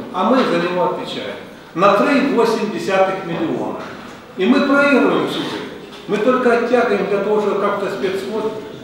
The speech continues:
как-то использовать. Сейчас вот пойдёт выигрыш. Даже одна вот фирма, я вам называю, фирма «Бизнес-гарант», которая зарегистрирована в Луганске,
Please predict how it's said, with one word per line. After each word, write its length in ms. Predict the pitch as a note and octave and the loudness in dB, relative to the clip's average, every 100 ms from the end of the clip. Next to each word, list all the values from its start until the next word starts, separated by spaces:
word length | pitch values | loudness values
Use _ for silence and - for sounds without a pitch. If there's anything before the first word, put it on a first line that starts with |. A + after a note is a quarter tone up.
| - | -8
как-то 280 | E3+ G3 F#3 | -4 0 0
использовать. 640 | F#3+ E3+ C3 - - - | 0 -2 -2 -4 -6 -10
Сейчас 280 | E3 A3+ A3 A3 | -6 -2 0 0
вот 160 | G#3+ - - - - - - - F#3+ | -2 -4 -6 -8 -8 -10 -10 -6 2
пойдёт 400 | F#3+ A#3 A3 B3 | 4 4 4 2
выигрыш. 320 | A#3 C#3 B2+ - | 2 2 2 4
Даже 260 | G3 G3+ | 4 6
одна 360 | F#3+ G3 G#3+ F#3+ | 6 6 6 6
вот 240 | F#3+ G3 | 6 4
фирма, 320 | B3+ C4 C#4 D3+ | 0 0 0 2
я 160 | D#3+ | 2
вам 220 | D#3 D#3+ | 0 0
называю, 380 | D3+ D#3 C3+ A#2 - - | -2 -2 0 -2 -4 -2
фирма 300 | F3+ B2+ A#2+ - - - C#3+ | 0 2 0 -2 -6 -6 0
«Бизнес-гарант», 920 | A#3 F#3 G3+ D#3 F3+ - - - - - - - - - | 2 4 2 4 4 6 4 2 -2 -6 -12 -16 -16 -4
которая 600 | F#3 F#3 G#3 G3+ F#3+ D#3+ | -2 4 6 8 6 6
зарегистрирована 840 | G3 G#3+ - A3 G#3 F3 E3+ E3 F3+ | 6 4 4 2 4 4 4 4 2
в 140 | - | 2
Луганске, 520 | C4+ C4+ - G#3 C#3 | 2 2 2 -2 -4